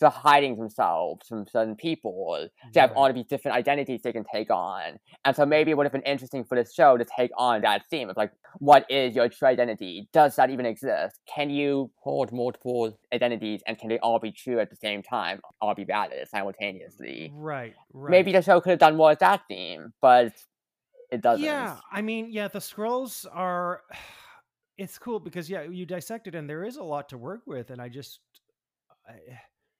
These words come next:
Speaker 2: because they, they are, they are, they are space refugees,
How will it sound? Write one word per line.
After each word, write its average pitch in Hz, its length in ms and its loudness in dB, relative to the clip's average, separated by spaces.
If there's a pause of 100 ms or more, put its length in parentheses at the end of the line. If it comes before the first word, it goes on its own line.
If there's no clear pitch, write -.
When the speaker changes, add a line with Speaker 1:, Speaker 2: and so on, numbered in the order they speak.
(360)
Speaker 2:
because 160 460 -12
they, 160 320 -12
they 147 160 -14
are, 156 340 -12
they 139 180 -14
are, 135 220 -14 (280)
they 139 240 -14
are 147 140 -10
space - 460 -12
refugees, 110 960 -16